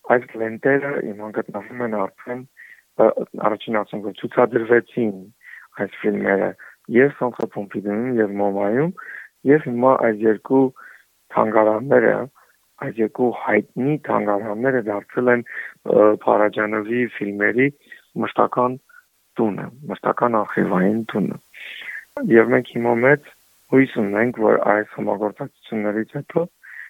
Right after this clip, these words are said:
մենք կկարողանանք նաև համագործակցել այդ երկու, ը, մուզեյների հետ, որպեսզի կարողանանք նաև աշխատել այդ Լեոն Տուտունջյանի, ը, ցուցահանդեսի վրա, որպեսզի այստեղ գտնվի այդ երկու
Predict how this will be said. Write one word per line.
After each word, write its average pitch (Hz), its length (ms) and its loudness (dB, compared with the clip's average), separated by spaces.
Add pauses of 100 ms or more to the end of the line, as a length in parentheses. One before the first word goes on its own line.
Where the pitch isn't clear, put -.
(100)
մենք 123 260 -4
կկարողանանք 117 640 0
նաև 113 480 2 (640)
համագործակցել 113 800 2
այդ 101 160 -4
երկու, 113 380 -2
ը, - 680 -10
մուզեյների 107 680 2
հետ, 123 440 2
որպեսզի 127 540 -4 (440)
կարողանանք 110 600 0
նաև 107 360 2
աշխատել 110 580 0
այդ 98 260 -4
Լեոն 107 360 0
Տուտունջյանի, 101 720 -6
ը, - 880 -12
ցուցահանդեսի 95 800 -6
վրա, 127 260 -2 (300)
որպեսզի - 420 -2
այստեղ 101 560 0 (360)
գտնվի - 420 -4
այդ - 200 -6
երկու 104 320 -2